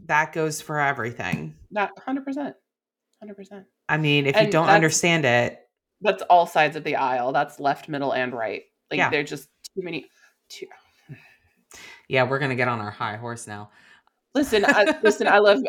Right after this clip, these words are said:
Speaker 2: I love me some Silent Generation. My dad is one. He's eighty years old, but his, he and his contemporaries have no business being leaders in this country anymore. None of them.
Speaker 1: Yeah.
Speaker 2: Period.
Speaker 1: We need, we need
Speaker 2: Mandatory
Speaker 1: people
Speaker 2: retirements for all.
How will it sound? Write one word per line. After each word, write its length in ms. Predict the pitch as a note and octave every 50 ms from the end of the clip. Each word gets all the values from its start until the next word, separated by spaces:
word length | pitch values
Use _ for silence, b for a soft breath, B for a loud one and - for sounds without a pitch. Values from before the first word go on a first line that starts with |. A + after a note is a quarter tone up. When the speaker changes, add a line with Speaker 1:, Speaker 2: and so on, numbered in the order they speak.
| - -
Speaker 2:
I 100 | G#3 G#3+
love 220 | G#3+ G#3 G3+ G#3
me 160 | B3 G#3 G#3 G3+
some 160 | G3+ G3 F#3+
Silent 380 | F#3+ - F3 F3 F3 F3+ F3+
Generation. 560 | G3+ G3 F#3+ F#3 F3+ F3+ F#3+ F#3 - G#3 G3 F#3+
My 100 | E3 D#3+
dad 260 | D#3 D#3 D#3 D3+ D#3
is 220 | D3+ D#3 F3 -
one. 220 | F#3 F#3 F3+ F3+ F#3+
He's 200 | F#3 E3+ D#3 D#3
eighty 200 | D3+ D3 C#3+ C#3+
years 260 | C#3+ D3 D#3+ D#3 D#3
old, 280 | D3+ D3+ D#3 F3+ F3+ E3
but 120 | E3 -
his, 380 | - - - D3+ D3 D3+ - - _
he 280 | - - F#3+ F3 F3 E3
and 120 | D#3+ D3+
his 440 | - - - D#3+ D#3 D3+ D3+ - - _ _ _ _ _ _
contemporaries 540 | - F#3 F#3+ F#3 E3 D#3 E3+ D3 D#3+ E3+ -
have 180 | - G3 E3+ E3+
no 120 | E3 D3+
business 380 | C#3+ D3+ C#3 C#3 D3+ C#3 C#3 -
being 240 | _ C#3 C3 A2+ -
leaders 300 | - - - - - -
in 40 | C#3
this 140 | D3 - -
country 280 | - G3 G3+ - F3 D3
anymore. 320 | C3+ D3+ D3+ D3+ D#3 - _ _
None 160 | F#3+ F#3 F#3
of 80 | F#3+ F#3
them. 140 | E3+ D#3 D3+
Speaker 1:
Yeah. 220 | D#3+ D#3 D3 C3+ C#3
Speaker 2:
Period. 420 | C3 E3 F#3+ F#3 F3 E3 E3 E3 _ _ _ _ _ _ _ _ _ _ _ _ _ _ _ _ _ -
Speaker 1:
We 100 | D#3 D3+
need, 320 | D3+ D3+ D3 D3 C#3 C#3+
we 180 | - D3 D#3+ D#3+
need 240 | E3+ F3+ F#3+ G3+ G3+
Speaker 2:
Mandatory 280 | A3+ B3+ D4+ E4 E4+ E4+
Speaker 1:
people 300 | - - E4+ E4+ D#4+ D#4 D4+ F4+
Speaker 2:
retirements 840 | F4+ - A4+ D#4+ D4+ D#4 D4+ D4 D4 C#4+ C#4+ C#4 C#4 G4 - - -
for 160 | F#4 - A3+
all. 320 | A#3+ C4 D#4 - - -